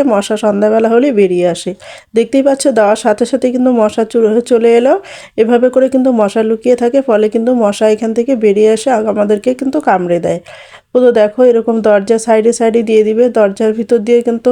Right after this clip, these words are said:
বাইরের মশাটা ভেতরে ঢোকে। তো এইভাবে করে দরজার সাইডেও যদি তোমরা দরজার মধ্যেও দিয়ে দাও, তাহলে কিন্তু মশা একদমই ভিতরে ঢুকতে পারবে না।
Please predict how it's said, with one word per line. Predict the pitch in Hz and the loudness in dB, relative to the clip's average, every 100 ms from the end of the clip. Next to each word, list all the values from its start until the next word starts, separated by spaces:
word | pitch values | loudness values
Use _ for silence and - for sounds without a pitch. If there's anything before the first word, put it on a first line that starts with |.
| 240 | 2
বাইরের | 214 190 208 | 2 0 0
মশাটা | 214 214 233 233 | -2 -4 -4 -2
ভেতরে | 233 240 240 | 0 0 0
ঢোকে। | 233 240 294 370 - - _ | -2 -4 -4 -4 -12 -20 _
তো | 220 | 0
এইভাবে | 226 240 240 | 0 2 0
করে | 240 240 | 2 2
দরজার | 220 202 196 226 | 2 0 -2 -4
সাইডেও | 233 220 240 | -2 0 0
যদি | 240 240 | 0 0
তোমরা | 240 233 226 | 0 0 0
দরজার | 214 196 214 214 | 0 0 0 -2
মধ্যেও | 226 254 247 | -2 -2 0
দিয়ে | 214 214 | 2 2
দাও, | 196 214 | 2 0
তাহলে | 233 214 214 220 | 0 -2 0 -2
কিন্তু | 233 240 | 0 0
মশা | 233 196 220 | 0 -2 0
একদমই | 208 202 226 247 | -2 -2 -2 -2
ভিতরে | 240 214 185 | 0 -2 -2
ঢুকতে | 180 175 190 | -2 -6 -4
পারবে | 180 175 180 | -4 -4 -6
না। | 175 | -8